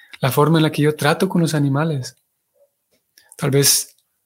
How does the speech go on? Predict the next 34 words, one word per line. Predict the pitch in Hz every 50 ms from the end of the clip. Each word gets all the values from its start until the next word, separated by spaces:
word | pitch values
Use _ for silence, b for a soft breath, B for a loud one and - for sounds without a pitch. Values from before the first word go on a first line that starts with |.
| _ -
algunos | 143 131 131 135 139 135
de | 131
ustedes | 131 123 - 135 135 131
lo | 131 131
sabrán | 127 - 131 131 131 147 165 160
o | 143
lo | 123 123 123
hayan | 127 131 135 135 127 123
visto | 123 147 160 - - 147
alguna | 135 127 135 135 131 120
vez. | 117 120 139 143 - - _ _ _ _ _ _ _ _ _ _ _ _ _ _ _ _ B B B B B B B B B B B
Incluso | - 131 - 143 151 151 -
en | 165 156
la | 147 139
biografía | 135 135 127 123 127 120 - 151 170 180
de | 156 143
Prabhupada | - - 131 127 127 123 160 170 170 151 -
podemos | - 143 139 143 147 147 139 131 -
notar, | 135 127 - - 151 185 180 180
podemos | - 151 139 143 139 135
ver | 131 147 156 160 165
cómo | - 151 151 156 156 156 B B B B B B B B B B B B _ _
literalmente, | - 156 156 175 175 180 156 143 156 185 202 180 160 160 180 190 185 196 196 214 -
de | - 160 151
manera | 156 143 151 165 185 208 - 190
literal, | 160 156 214 226 - - 170 139 139 151 175 208 226 220 - - _ _ _ _ B B B B B B _ _
Srila | - - 185 196 185
Prabhupada | 185 175 170 165 143 180 180 190
ni | 180 165
siquiera | 156 151 139 - 180 185
mataba | 170 156 147 - 160 165
a | 160
un | 160 165 165
mosquito. | 165 160 147 - - - 175 180 151 131 123 123